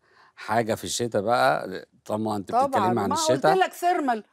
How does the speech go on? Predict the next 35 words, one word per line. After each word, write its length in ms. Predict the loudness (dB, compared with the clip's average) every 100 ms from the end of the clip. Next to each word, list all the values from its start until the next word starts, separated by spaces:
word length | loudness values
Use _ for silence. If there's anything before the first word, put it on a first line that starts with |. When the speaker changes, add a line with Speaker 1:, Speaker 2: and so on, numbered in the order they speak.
| _ -2
Speaker 2:
يعني 280 | 0 0
ما 180 | -2 0
معناه 400 | 2 0 0 -4
ثيرمال 460 | -2 -4 -2 -2 -2
اللي 140 | -2
هو 180 | 0 0
ال-، 140 | 0
اللبس 480 | -4 -8 -8 -8 -10
الداخلي 480 | -8 -6 -6 -6 -4
اللي، 260 | -2 -4 -4
بس 240 | -6 -6
ده 140 | -4
يدفي 560 | -2 -2 -6 -6 -8 -10 _ _ _ -6
Speaker 1:
جدًا. 420 | 0 2 4 2
Speaker 2:
أكتر 240 | 2 0
من 180 | 0 -4
الثيرمال، 460 | -6 -6 -6 -4 -2
Speaker 1:
جدًا. 120 | -2
Speaker 2:
عايزة 240 | -4 -6
أقول 240 | -6 -6 -10
لك. 280 | -16 _ _ _ _ _ _ _ _
Speaker 1:
وعليه 260 | 0 0
طلب 400 | 2 2 2 0
غير 260 | -2 2 0
طبيعي. 440 | 0 -4 -4 -8 _ _ _ _ _ _ _ _
Speaker 2:
الخامة 420 | -10 -2 0 2 2
رهيبة 400 | 2 0 0 0
على 200 | 0 -2
فكرة. 380 | -6 -10 -20 -20 _ _ _ _ _ _ _ _ _ _ _ _ _ _ _ _ _ -16
واخد 280 | -14 -12 -6
بالك؟ 320 | -4 -4 -8
قال 120 | -10 -4
يعني 220 | -4 -4
بشتري 380 | -8 -6 -6 -4
للعيال. 500 | -4 -4 -4 -6